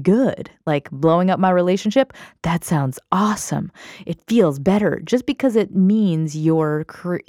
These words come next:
it's the bringing the prospect of distance. So sometimes that's even cheating. Even if you don't wanna cheat, your, your body is telling you to do it because it's like, it's gonna bring relief.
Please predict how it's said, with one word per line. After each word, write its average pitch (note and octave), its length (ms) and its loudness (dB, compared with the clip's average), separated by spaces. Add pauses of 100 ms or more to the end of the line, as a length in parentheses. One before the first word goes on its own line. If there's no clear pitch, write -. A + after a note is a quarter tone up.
(140)
it's - 220 -6
the E3+ 160 2
bringing G3 460 2
the F#3 40 2
prospect E3 500 -2
of C3+ 200 -18
distance. - 680 -10 (680)
So D3+ 380 0
sometimes G#3+ 440 4
that's D#3+ 240 2
even D#3 320 -2
cheating. - 420 -4 (320)
Even G#3+ 160 4
if G#3 80 2
you G#3 80 2
don't F#3 240 0 (100)
wanna D#3+ 300 2
cheat, - 500 -6
your, E3 260 -2 (160)
your D#3+ 160 0
body D#3+ 360 2
is D3 100 0
telling F#3 320 0
you D3+ 140 2
to C#3+ 100 -6
do E3 160 2
it D#3+ 100 -2
because D#3 300 -4
it's D#3 240 -6
like, D3 340 -4 (200)
it's F3 100 -10
gonna F3 260 2
bring D#3 240 -2
relief. C3 760 -6